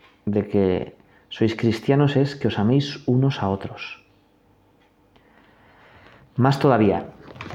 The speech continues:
hablábamos antes de que los buenos y los malos, eh, estaban como muy claramente, ¿no? Y ya veis que la voz de Voldemort es como ridícula, su apariencia, que no tiene nariz, también es ridícula.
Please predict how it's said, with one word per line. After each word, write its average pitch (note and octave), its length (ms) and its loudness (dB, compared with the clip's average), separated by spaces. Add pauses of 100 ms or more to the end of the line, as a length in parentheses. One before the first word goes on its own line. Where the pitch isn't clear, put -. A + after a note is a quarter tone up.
(460)
hablábamos A#2+ 480 4
antes C#3 280 4
de B2+ 100 2
que A2 120 2
los G2 380 0
buenos B2 480 4
y C#3 60 6
los A#2+ 180 4
malos, C3+ 640 2 (220)
eh, G2 260 -2
estaban A2+ 320 0
como G#2+ 160 4
muy A2+ 200 4
claramente, F#2 580 -2
¿no? A2+ 140 0
Y F#2+ 240 -2 (360)
ya G#2 60 0
veis G2+ 160 2
que G#2 100 -2
la F#2 100 2
voz G2+ 160 4
de G2 440 0 (160)
Voldemort G#2 480 4
es G2+ 140 -2
como F#2 720 -6 (340)
ridícula, B2+ 800 2 (180)
su - 200 -4
apariencia, G#2+ 560 0
que G#2 80 -2
no G2 80 2
tiene G2+ 220 0
nariz, A2 480 0
también F#2+ 240 0
es G2 100 -2
ridícula. B2+ 640 2